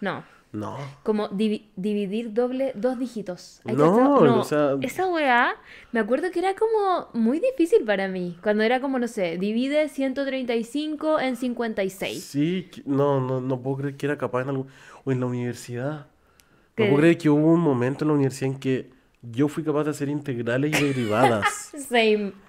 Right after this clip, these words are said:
Speaker 2: Como
Speaker 1: Había como una weá de una vaca loca con uniforme, algo así.
Speaker 2: Sí, una vaca era como la U.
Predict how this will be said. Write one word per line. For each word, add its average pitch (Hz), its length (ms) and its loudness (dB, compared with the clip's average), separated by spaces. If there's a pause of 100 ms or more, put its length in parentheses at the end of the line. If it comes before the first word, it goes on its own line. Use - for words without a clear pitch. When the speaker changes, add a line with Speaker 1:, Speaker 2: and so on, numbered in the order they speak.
(220)
Speaker 2:
Como 139 160 6
Speaker 1:
Había 269 220 8
como 392 120 -2
una 403 260 0
weá 320 200 6
de 339 60 0
una 339 180 -4
vaca 285 260 0
loca 277 300 -2
con 269 140 -6
uniforme, 240 580 -4
algo 339 160 -6
así. 294 260 -8
Speaker 2:
Sí, 151 360 0
una 143 260 2
vaca 143 580 0
era 127 240 -2
como 117 220 -2
la 113 240 -2
U. 139 400 -2